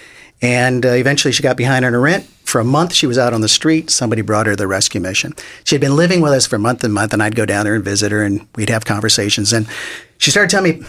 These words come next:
"Hey, Pastor Dan, I'm gonna be having a birthday coming up in August." And I can't remember, it was August sixteenth or something. And every time I'd come down, "Hey, in two weeks, I got a birthday. In a week, I got a birthday." I said, "You know, Elsie, I think we need to have a birthday party for you. How would you feel about this?" She said, "Oh, that'd be awesome."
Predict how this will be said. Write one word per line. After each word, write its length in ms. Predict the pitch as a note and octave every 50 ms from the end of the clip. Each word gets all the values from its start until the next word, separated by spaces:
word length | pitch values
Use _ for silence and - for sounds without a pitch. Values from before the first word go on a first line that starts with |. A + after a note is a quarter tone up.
| - - -
"Hey, 100 | - A#2+
Pastor 320 | A2+ D3 D3+ C#3 - C#3+
Dan, 240 | C#3 E3 E3+ E3 C#3+
I'm 100 | B2 A#2+
gonna 120 | B2 A#2+ A2+
be 120 | A#2+ A#2+
having 260 | B2 C#3 C#3 C#3 C3+
a 40 | A#2+
birthday 300 | - E3 G3+ - D#3 C3+
coming 240 | - - C3+ B2+ C3
up 160 | C#3+ - - - - - _ _ _ _ _ _ _
in 140 | - A2+ C3
August." 400 | E3+ G3+ F#3+ D#3+ D3 - - - - - - - - - - - _ _ _
And 140 | G#2+ G#2 G#2+
I 60 | A2+
can't 180 | A2 C3 B2 -
remember, 160 | G#2 G#2 G#2
it 60 | G2+
was 100 | G2 -
August 300 | G2 G#2 G#2 G2+ G2 -
sixteenth 360 | - - - - G#2 G2+ -
or 40 | G2
something. 440 | F#2+ - A2 - A2 G#2 G#2 - - _
And 180 | A2+ A#2+ A#2+ A#2
every 200 | - A#2 C3 C#3
time 180 | - D#3+ D3 C#3+
I'd 100 | C3 -
come 120 | D#3 C#3
down, 140 | D#3 E3+ D3+
"Hey, 200 | E3+ F#3+ F3 E3+ - - - -
in 80 | C#3 C#3
two 160 | - F#3+ G3
weeks, 180 | A#3+ B3+ - D3+
I 40 |
got 120 | D3 D3+ E3
a 40 | E3
birthday. 480 | F#3+ A3 G#3 - D#3 D#3 D#3 D3+ - - -
In 160 | - B2+ C#3+
a 40 | D#3+
week, 200 | E3+ A#3 D#3+ D#3
I 80 | D#3+ D3+
got 160 | D#3+ F3+ F3+
a 20 |
birthday." 320 | F#3 G#3+ A3+ A3+ D#3 C#3+ C#3+ - -
I 80 | - C3
said, 160 | - - -
"You 60 | -
know, 100 | C4 -
Elsie, 320 | - C4 A#3+ - - - - - _ _ - - - - _ _ - - - _ _
I 60 | - D3
think 160 | C4+ G3+ D3
we 80 | D3+
need 120 | D3+ D3 C3+
to 60 | B2+
have 80 | A2+ F#2+
a 80 | F#2
birthday 320 | F#2+ A2+ C3+ C#3+ - A#2+ G2
party 300 | - A#2 G#2 G2+ G2+ G2+
for 80 | -
you. 120 | G#2+ G#2 G2+
How 120 | B2 C3
would 100 | C3 B2
you 80 | B2 A2+
feel 160 | - C3 B2
about 200 | A#2+ A#2 A2 -
this?" 100 | G#2+ A2
She 60 | -
said, 140 | - C3 C#3
"Oh, 40 | B2+
that'd 160 | B2+ B2+ -
be 160 | A#2 G#2+ A2
awesome." 420 | - A#2 D3 D#3+ - - - -